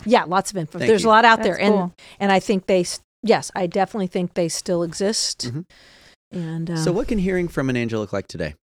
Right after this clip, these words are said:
Speaker 2: Is it a, we're not saying that it, it, it
Speaker 1: Mm-hmm.
Speaker 2: can't happen, that you can
Speaker 1: Mm-hmm.
Speaker 2: be awoken and, you
Speaker 1: Mm-hmm.
Speaker 2: know, see a heavenly
Speaker 1: Mm-hmm.
Speaker 2: being full of light around them and give you a
Speaker 1: Mm-hmm.
Speaker 2: message.
Speaker 1: Mm-hmm.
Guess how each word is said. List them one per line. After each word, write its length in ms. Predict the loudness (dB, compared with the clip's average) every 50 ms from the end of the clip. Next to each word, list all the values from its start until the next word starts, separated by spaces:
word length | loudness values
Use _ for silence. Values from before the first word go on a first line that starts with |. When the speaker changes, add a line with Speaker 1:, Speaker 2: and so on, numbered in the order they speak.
| _ _ -6
Speaker 2:
Is 160 | -4 -2 -2
it 160 | -2 -4 -2 -2
a, 180 | -2 -2 -2 -4 _ _ _ _ _ _ _ _ _ _ _ _ _ _ _ -6
we're 100 | -4 -2
not 180 | -2 -2 -2 -6 _ _ _ _ _ _ -20
saying 420 | -14 -8 -6 -4 -4 -2 -2 -4 -2
that 160 | -2 -2 -4
it, 100 | -4 -6 _ _ _ _ _ -10
it, 120 | -10 -10 -10 _ -6
it 120 | -4 -4
Speaker 1:
Mm-hmm. 100 | -4 -2
Speaker 2:
can't 220 | -2 -2 -4 -4 -4
happen, 460 | -2 -2 -2 -2 -2 -4 -4 -4 -4
that 140 | -4 -4 -4
you 200 | -4 -4 -4 -4
can 140 | -2 -4 -4
Speaker 1:
Mm-hmm. 40 | -2
Speaker 2:
be 140 | -2 -2
awoken 420 | -2 -2 -2 -4 -4 -4 -4 -4 -4
and, 380 | -4 -4 -6 -6 -6 -6 -6 -4
you 80 | -4
Speaker 1:
Mm-hmm. 100 | -2 -2 -4
Speaker 2:
know, 60 | -6 -8
see 480 | -10 -14 -12 -8 -6 -4 -4 -4 -6 -6 -10 -12 -12
a 20 |
heavenly 440 | -8 -6 -4 -2 -2 -2 -2 -2 -4 -4
Speaker 1:
Mm-hmm. 60 | -6
Speaker 2:
being 380 | -6 -6 -4 -4 -2 -4 -4
full 240 | -4 -4 -4 -4 -4
of 100 | -4 -4
light 220 | -4 -4 -4 -4 -4
around 300 | -4 -4 -4 -6 -4 -4
them 200 | -4 -4 -4 -6
and 100 | -6 -6
give 180 | -6 -6 -4
you 80 | -4 -4
a 20 |
Speaker 1:
Mm-hmm. 40 | -4
Speaker 2:
message. 400 | -6 -6 -8 -8 -8 -8 -8 -8 -8
Speaker 1:
Mm-hmm. 300 | -6 -4 -4 -4 -4